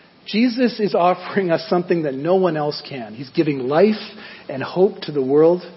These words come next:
It's about him. This is centered on Christ,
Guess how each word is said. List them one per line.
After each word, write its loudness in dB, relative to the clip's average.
It's -4
about 4
him. -4
This -6
is -6
centered 4
on -4
Christ, -8